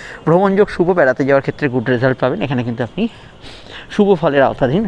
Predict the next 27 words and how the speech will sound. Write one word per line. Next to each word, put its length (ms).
হতে 180
পারেন। 260
বিস্তারিত 360
জানতে 260
আপকামিং 280
ভিডিওগুলো 360
দেখে 240
নেবেন, 220
লিংক 200
নিচে 200
ডেসক্রিপশন 400
সহ 160
ওপরে 200
কাটে 240
দেওয়া 180
রইল। 220
আর 200
সাধারণত 520
আজকে 220
দিনটায়, 320
আহ, 1160
কারোর 160
সঙ্গে 200
দেখা 240
সাক্ষাৎ, 360
কমিউনিকেশনের 720
পারপাসে 440